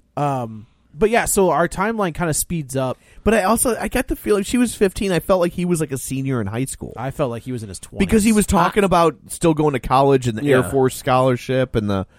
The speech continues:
Speaker 1: Oh, he was talking about
Speaker 2: Yeah,
Speaker 1: that, wasn't
Speaker 2: so
Speaker 1: he?
Speaker 2: I don't think it, I mean,
Speaker 1: All
Speaker 2: I
Speaker 1: right,
Speaker 2: think
Speaker 1: so
Speaker 2: he
Speaker 1: it's
Speaker 2: was
Speaker 1: a little less skeezy.
Speaker 2: I think he was, I got the impression he was a senior and she was probably, like, a freshman or a sophomore.
Speaker 3: Incoming freshman, maybe.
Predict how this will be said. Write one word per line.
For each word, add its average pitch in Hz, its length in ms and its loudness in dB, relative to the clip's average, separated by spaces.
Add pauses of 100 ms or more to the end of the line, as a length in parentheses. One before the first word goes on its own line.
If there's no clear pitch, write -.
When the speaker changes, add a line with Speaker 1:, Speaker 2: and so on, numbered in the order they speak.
Speaker 1:
Oh, 190 140 2
he 202 140 2
was 190 260 4
talking 139 240 -2
about 160 80 4
Speaker 2:
Yeah, 147 280 4
Speaker 1:
that, 117 60 2
wasn't 113 140 -2
Speaker 2:
so 151 160 4
Speaker 1:
he? 147 60 -2
Speaker 2:
I 165 100 2
don't 175 420 2
think 147 280 -2
it, 127 160 -2 (360)
I 151 120 0
mean, 185 120 4
Speaker 1:
All - 20 4
Speaker 2:
I - 20 4
Speaker 1:
right, - 60 0
Speaker 2:
think 226 80 2
Speaker 1:
so 170 40 2
Speaker 2:
he 196 60 0
Speaker 1:
it's 185 60 2
Speaker 2:
was 170 40 6
Speaker 1:
a 180 60 6
little 147 240 2
less 139 300 -2
skeezy. 101 420 -14
Speaker 2:
I 196 140 0
think 233 200 -2
he 208 140 0
was, 170 260 4
I 147 80 -2
got 170 140 0
the 160 80 0
impression 135 340 0
he 127 160 2
was 127 140 2
a 107 40 -2
senior 113 460 -4
and 101 100 -6
she 110 160 -6
was 104 140 -4
probably, 98 260 -2
like, 92 200 -6
a 87 40 -8
freshman 92 380 -4
or 76 80 -6
a 73 60 -10
sophomore. 80 420 -6
Speaker 3:
Incoming 110 380 -4
freshman, - 420 -14
maybe. 52 300 -16